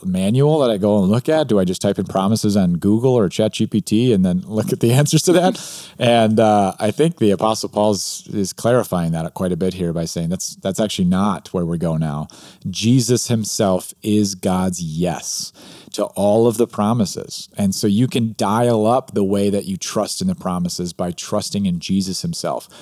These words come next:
All of the promises of God that have to do with salvation, forgiveness, provision, sanctification, protection, Jesus himself is God's yes to all of these things. And you can,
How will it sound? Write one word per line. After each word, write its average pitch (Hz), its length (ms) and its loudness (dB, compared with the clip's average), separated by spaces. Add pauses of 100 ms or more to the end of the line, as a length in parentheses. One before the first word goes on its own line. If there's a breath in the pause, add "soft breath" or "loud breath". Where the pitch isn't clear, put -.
(260 loud breath)
All 123 300 4
of 143 80 2
the 135 100 2
promises 120 540 0
of 104 80 0
God 95 240 0
that 85 100 -4
have 90 140 -4
to - 100 -16
do 98 80 0
with 82 100 -6
salvation, 85 720 -2
forgiveness, 92 680 -4
provision, 92 720 -2
sanctification, 92 1000 -4
protection, - 640 -6 (420 loud breath)
Jesus 127 520 2
himself 113 720 0 (340 loud breath)
is 107 320 2
God's 98 420 -2
yes 98 300 -2
to - 120 -6
all 98 320 -2
of 92 120 -4
these 87 240 -6
things. - 460 -12 (520 loud breath)
And 98 220 0
you 107 160 0
can, 101 240 -2